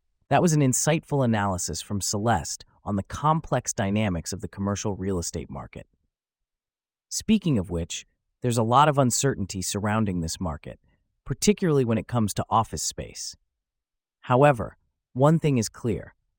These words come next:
Foreign investment in U S commercial real estate has significantly declined, with a few exceptions.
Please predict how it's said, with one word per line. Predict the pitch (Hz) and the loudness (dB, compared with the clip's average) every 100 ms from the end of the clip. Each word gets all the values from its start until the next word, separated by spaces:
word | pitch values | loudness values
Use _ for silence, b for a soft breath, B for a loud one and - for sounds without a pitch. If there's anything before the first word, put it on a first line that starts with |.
| _ | _
Foreign | _ 147 165 190 | _ 2 6 6
investment | 175 117 104 - 85 - | 6 4 0 -2 -6 -2
in | 101 | 0
U | 104 120 | 2 2
S | 113 | 2
commercial | - 110 98 110 | 0 -2 -2 -4
real | 95 101 80 | -4 -2 -4
estate | - 80 - | -6 -8 -6
has | 101 | -4
significantly | - 101 117 127 143 139 - 117 | -4 -2 0 0 0 -4 -4 -4
declined, | 101 - 120 110 76 - - _ _ _ | -4 -6 -4 -2 -4 -12 -20 _ _ _
with | 113 107 | -6 -6
a | |
few | - - 143 120 | -6 -4 0 0
exceptions. | - 107 90 - - - | 0 -4 -4 -8 -12 -16